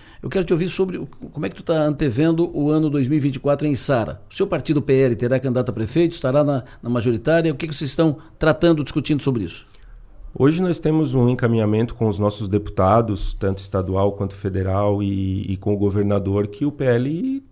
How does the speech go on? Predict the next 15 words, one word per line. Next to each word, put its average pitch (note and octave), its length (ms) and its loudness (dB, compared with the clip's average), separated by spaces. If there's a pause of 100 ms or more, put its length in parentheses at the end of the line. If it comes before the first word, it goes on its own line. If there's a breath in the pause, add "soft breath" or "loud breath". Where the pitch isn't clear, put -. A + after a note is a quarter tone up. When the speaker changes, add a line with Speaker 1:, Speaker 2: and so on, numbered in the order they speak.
Speaker 2:
tem A#2+ 160 2
que A#2 60 -8
estar B2+ 220 -2
na B2+ 100 0
majoritária. B2+ 640 -4 (800 soft breath)
Então, G2+ 280 -2
partindo G#2 500 -2
daí, G#2+ 560 2 (180)
a, F#2+ 360 -2
as F2 100 -6
conversas F#2+ 880 -4
iniciam. B2 560 -2 (340 loud breath)
Estamos G#2+ 380 -2
no G#2+ 100 0
governo, G#2+ 580 0